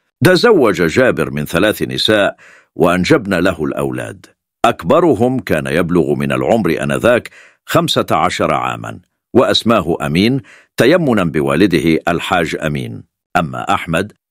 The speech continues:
فقد سلك مسلكا آخر بعيدا كل البعد عن الزراعة والأرض. كان متفوقا، فاتجه لدراسة الهندسة الميكانيكية في الطيران العسكري، وعندما قرر الزواج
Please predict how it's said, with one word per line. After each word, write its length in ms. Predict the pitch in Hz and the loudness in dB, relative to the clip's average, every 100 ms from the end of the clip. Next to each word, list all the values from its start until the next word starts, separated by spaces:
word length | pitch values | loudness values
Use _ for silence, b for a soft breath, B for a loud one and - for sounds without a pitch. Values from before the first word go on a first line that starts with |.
| _ _ | _ _
فقد 320 | - 127 131 | -2 0 0
سلك 360 | - 208 170 - | 0 0 0 -2
مسلكا 560 | 82 120 - 87 87 78 | -2 -2 -2 -4 -4 -2
آخر 420 | 87 - 95 80 | 0 0 -2 -2
بعيدا 560 | 69 71 113 95 90 76 - | -2 0 0 2 -2 -2 2
كل 340 | 214 190 107 | 2 2 0
البعد 420 | 82 71 110 92 | 0 0 0 0
عن 180 | 82 80 | -2 -2
الزراعة 600 | 73 64 82 110 80 78 78 | -4 -2 0 2 2 -2 -4
والأرض. 560 | 67 67 76 64 50 - _ _ _ _ _ _ _ _ _ | -4 -2 -2 -4 -12 -20 _ _ _ _ _ _ _ _ _
كان 280 | - 175 131 | 0 2 2
متفوقا، 760 | 120 135 - 185 113 - 65 60 _ _ _ | 2 0 2 2 0 -2 -8 -10 _ _ _
فاتجه 540 | - 135 - 208 170 139 | -2 0 2 2 2 2
لدراسة 600 | 104 76 78 113 - 90 | 2 0 0 0 0 -2
الهندسة 540 | 82 67 69 98 - 90 | -2 -4 -4 -2 -2 -2
الميكانيكية 840 | 82 76 76 85 73 71 120 110 90 | -2 -2 -4 -4 -4 -2 2 2 2
في 200 | 85 92 | 0 -2
الطيران 600 | - 82 71 69 80 65 | -2 -2 0 0 0 -2
العسكري، 680 | 71 85 - 95 131 92 - _ _ - | -2 -2 -2 0 0 -2 -8 _ _ 0
وعندما 440 | 156 214 208 175 151 | 2 2 2 2 0
قرر 460 | - 190 123 90 | 0 2 2 2
الزواج 600 | 82 85 92 135 143 117 | 0 2 2 4 2 -2